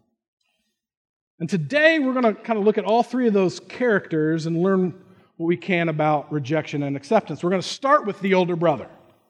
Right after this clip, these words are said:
When Jesus is telling this parable, there are people listening. That's kinda how it works, right? The Bible calls them notorious sinners. Everybody knows these people are bad,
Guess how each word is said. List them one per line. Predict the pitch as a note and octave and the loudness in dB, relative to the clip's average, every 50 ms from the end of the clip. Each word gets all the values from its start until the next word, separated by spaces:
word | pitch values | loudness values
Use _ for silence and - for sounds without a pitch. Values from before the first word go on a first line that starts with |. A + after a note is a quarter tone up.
| _ _ _ _ _ _ _ _ _ _ _ _ _ _ _ _ _ _ _ _ _ _ _ _ _ _ _ _ | _ _ _ _ _ _ _ _ _ _ _ _ _ _ _ _ _ _ _ _ _ _ _ _ _ _ _ _
When | - F3+ F#3+ D#3+ | -2 -2 0 2
Jesus | F3 C4+ D#4+ E4+ F4 C4+ | 4 4 4 4 4 0
is | - | -2
telling | - B3 A3+ G#3+ | 0 0 2 2
this | G3 F3 - | 0 -2 -4
parable, | - - F#3+ F3+ F3 E3 E3 | -4 0 0 2 2 2 0
there | F3 G3 | 0 0
are | G3 | 0
people | - - C4 B3+ B3+ G#3 F3+ F3 | 2 2 2 2 2 -2 0 2
listening. | G3 G#3+ G#3 - F#3+ D#3 D3 C#3 C#3+ | 2 2 2 0 -4 -6 -4 -4 -6
That's | D3 - | -8 -6
kinda | - F#3 F3 E3 D3 | -2 -2 -2 0 0
how | C#3 E3 D#3 | 0 0 0
it | C3+ | 0
works, | E3 G3 G3+ F3+ - - | 2 2 2 0 -2 -2
right? | D#3 D#3 E3 E3+ - - - - - - | -2 -2 -2 -2 -6 -12 -20 -20 -8 -4
The | F#3+ F3+ | -4 -2
Bible | D3 G3+ G#3 D4 E4+ E4+ C4 | 0 4 4 4 4 2 0
calls | - - - - - B3+ C#4 D4 D#4 D4 G3 D#3+ | -2 -4 -12 -4 0 2 2 4 2 2 0 0
them | D3+ F3 E3 E3 E3+ E3+ | -2 -2 0 0 0 2
notorious | F3 F3 E3+ F3 - - - - C#4 D4+ E4 F4+ F4+ E4 E4+ D#4+ - - - - - - - | 2 2 0 0 -6 -6 -2 0 0 2 2 2 2 2 2 0 -2 -6 -14 -20 -20 -20 -20
sinners. | - - - - - A#3 G#3 E3+ C3 G2+ - - - - - - _ _ _ _ _ _ _ _ _ _ _ _ _ - | -20 -18 -6 0 2 2 2 2 -2 -6 -10 -12 -14 -14 -14 -16 _ _ _ _ _ _ _ _ _ _ _ _ _ -2
Everybody | F3+ F#3 F#3 F3+ D3+ D3 D3+ D3+ D3+ D3+ C#3 C3+ C#3 C#3 | 0 0 2 2 0 -2 -4 -4 -2 -4 -4 -4 -4 -4
knows | C3+ C3+ C3+ C3+ C#3 C3+ A#2+ A2 A#2+ | -4 -4 -2 -2 -4 -4 -4 -6 -4
these | C3+ D3+ D3 C3+ - | -2 -2 -2 -2 -2
people | - D3+ C3+ B2 B2 A#2 | -2 -4 -4 -4 -6 -8
are | A#2 | -8
bad, | A#2+ C3 A#2 A2 D#2+ - - - - | -8 -8 -8 -8 -10 -14 -16 -20 -20